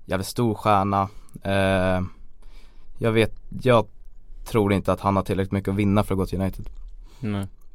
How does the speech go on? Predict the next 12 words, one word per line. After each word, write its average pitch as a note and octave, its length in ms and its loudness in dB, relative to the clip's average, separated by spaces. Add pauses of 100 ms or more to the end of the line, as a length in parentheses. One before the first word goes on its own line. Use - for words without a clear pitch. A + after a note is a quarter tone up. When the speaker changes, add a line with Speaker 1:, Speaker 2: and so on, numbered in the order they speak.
Speaker 2:
Jag C3+ 200 8
tror C#3 120 6
att B2 120 2
han, A#2 260 2
eh, A2 160 2
det G#2+ 80 0
är - 20 2
klart A#2+ 240 2
att G#2 200 -2
United A2+ 500 0
skulle A#2 200 -2
ju G#2+ 580 2